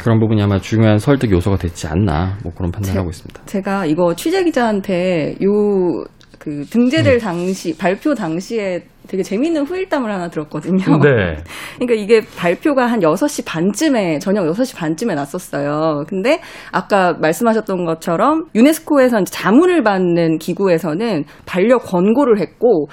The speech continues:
Speaker 2: 근데 이제 문화재청에서는 우리가 반려 권고를 받았음에도 불구하고 위원국들을 다 다니면서
Speaker 1: 음.
Speaker 2: 위원국들을 다 설득해가지고
Speaker 3: 음.
Speaker 2: 어, 이게 등재될 만한 가치가 있다는 걸 엄청 설득했으니 될 거다라고 했던 거예요. 근데
Speaker 3: 네.
Speaker 2: 반려가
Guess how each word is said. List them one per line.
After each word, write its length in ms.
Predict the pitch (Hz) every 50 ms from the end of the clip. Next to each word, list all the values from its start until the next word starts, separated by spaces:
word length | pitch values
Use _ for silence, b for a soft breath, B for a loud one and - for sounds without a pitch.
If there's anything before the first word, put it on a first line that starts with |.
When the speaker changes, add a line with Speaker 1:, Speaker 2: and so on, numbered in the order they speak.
| B B B B B
Speaker 2:
근데 100 | 254 247
이제 100 | 208 208
문화재청에서는 1000 | 190 208 269 320 349 320 254 175 165 - - 277 262 247 220 214 202 190 226 220 156 165
우리가 460 | 190 214 - 247 254 220 170 143 B B B B B B -
반려 340 | - 208 208 262 302 330
권고를 420 | 330 - 196 185 196 214 240 247 240
받았음에도 560 | - 165 - 214 254 - - 320 311 294 285
불구하고 920 | - - - 175 175 330 - 226 202 214 180 165 160 170 233 302 349 392 B B B B B
위원국들을 680 | 196 202 233 294 349 349 311 320 - - - 254 233 240
다 220 | - - - 262
다니면서 560 | 254 190 190 185 208 208 196 180 175 175 190
Speaker 1:
음. 40 | 151
Speaker 2:
위원국들을 640 | 175 233 294 311 277 - - - 240 233 226 208 - - _ _ _ -
다 160 | - 185 208
설득해가지고 1300 | 220 277 330 311 370 359 - 302 240 214 190 175 - 156 156 - 151 151 156 170 180 175 170 160 147 156 B B B B
Speaker 3:
음. 180 | 123 120 113 107
Speaker 2:
어, 220 | - 175 170 175 165 -
이게 180 | - 214 202 240 190
등재될 480 | - 226 214 220 277 285 285 277 254
만한 180 | 240 220 208 185
가치가 420 | 185 - 175 - - - - 277
있다는 360 | 196 - - 190 190 190 185 180
걸 100 | 175 185
엄청 240 | 233 302 330 339
설득했으니 960 | 302 - 349 349 - 359 339 - - 285 - - - 226 220 247 269 262 208 190
될 240 | - 180 208 214 -
거다라고 800 | - 320 311 - 156 156 151 170 151 151 151 151 147 - 185
했던 360 | 220 247 - - 302 285 262 185
거예요. 260 | 151 143 147 156 165
근데 180 | 160 160 175
Speaker 3:
네. 600 | 160 113 107 98 107 104 92 82 78 73 69 67 65
Speaker 2:
반려가 1120 | 64 - 190 185 196 233 285 339 349 349 330 - 320 302 294 294 285 277 269 254 233 226